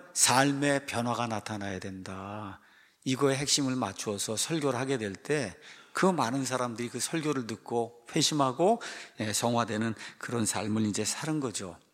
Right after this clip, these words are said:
자, 그 다음에 이제 스펄전에 했던 것, 중요한 것이 있습니다. 그건 뭐냐?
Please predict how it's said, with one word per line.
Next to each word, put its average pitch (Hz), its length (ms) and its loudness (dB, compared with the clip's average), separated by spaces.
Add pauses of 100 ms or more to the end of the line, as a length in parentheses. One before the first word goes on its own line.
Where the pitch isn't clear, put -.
(560)
자, 127 180 4
그 143 80 0
다음에 180 240 8
이제 170 260 4
스펄전에 156 500 2
했던 143 300 -4
것, 120 400 -2
중요한 147 400 10
것이 143 240 2
있습니다. 110 640 -4 (100)
그건 120 200 -4
뭐냐? 110 320 -4